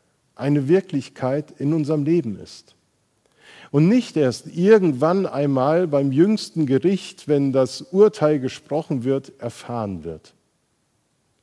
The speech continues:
Manche Christen verstehen unter Verlorensein meist die ewige Verdammnis, die Hölle am Ende aller Zeiten. Entweder ewiges Leben bei Gott oder ewiges Verlorensein in der Gottesferne.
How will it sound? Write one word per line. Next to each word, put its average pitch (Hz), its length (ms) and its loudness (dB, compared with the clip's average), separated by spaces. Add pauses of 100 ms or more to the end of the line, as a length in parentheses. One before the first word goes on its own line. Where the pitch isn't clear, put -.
(480)
Manche 185 340 2
Christen 190 420 -4
verstehen 165 540 0
unter 147 580 0
Verlorensein 147 1300 0 (500)
meist 139 480 -2
die 143 320 0
ewige 165 460 2
Verdammnis, 151 840 -2
die 117 180 -2
Hölle 185 280 4
am 135 160 0
Ende 160 320 0
aller 123 240 -4
Zeiten. - 520 -10 (560)
Entweder 160 520 2
ewiges 147 480 0
Leben 127 300 0
bei 110 120 0
Gott 135 460 -2 (440)
oder 135 320 0
ewiges 151 480 2
Verlorensein 127 840 -2
in 120 120 -8
der 117 100 -4
Gottesferne. 85 800 -10